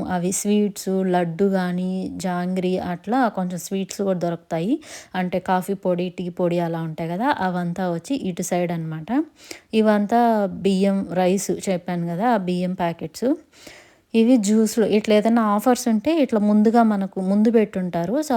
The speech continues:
ఆఫర్స్ చూసి మనం తీసుకోవచ్చు అనమాట. ఇవి కూడా మ్యాగీ ప్యాకెట్సే.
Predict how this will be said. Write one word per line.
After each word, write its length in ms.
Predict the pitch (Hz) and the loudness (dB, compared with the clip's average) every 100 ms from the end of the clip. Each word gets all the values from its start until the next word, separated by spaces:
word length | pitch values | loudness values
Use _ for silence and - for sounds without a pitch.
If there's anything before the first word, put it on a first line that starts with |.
| 196 | 0
ఆఫర్స్ 340 | 190 214 202 | 0 -2 -2
చూసి 280 | - 190 254 | -2 -2 0
మనం 260 | 233 190 175 175 | 0 0 -2 -4
తీసుకోవచ్చు 580 | 175 190 - 196 175 160 | -4 -6 -4 -2 -2 -2
అనమాట. 340 | 156 156 156 202 294 - _ - - - | -8 -8 -8 -4 -4 -4 _ -20 -12 -2
ఇవి 180 | 202 208 | 0 4
కూడా 260 | 214 240 262 208 | 4 4 4 2
మ్యాగీ 360 | 190 185 185 202 | 0 0 0 -2
ప్యాకెట్సే. 580 | 185 180 170 160 - | -2 -2 -4 -6 -2